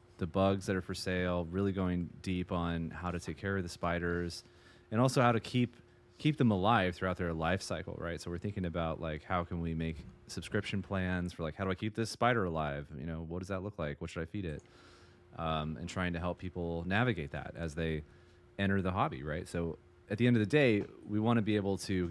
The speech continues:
get more people interested in, in these animals,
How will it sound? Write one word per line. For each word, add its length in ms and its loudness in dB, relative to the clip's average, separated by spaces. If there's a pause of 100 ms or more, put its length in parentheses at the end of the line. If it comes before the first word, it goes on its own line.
get 160 -2
more 280 4
people 580 0 (360)
interested 640 2
in, 480 -2 (1080)
in 100 2
these 220 2
animals, 600 0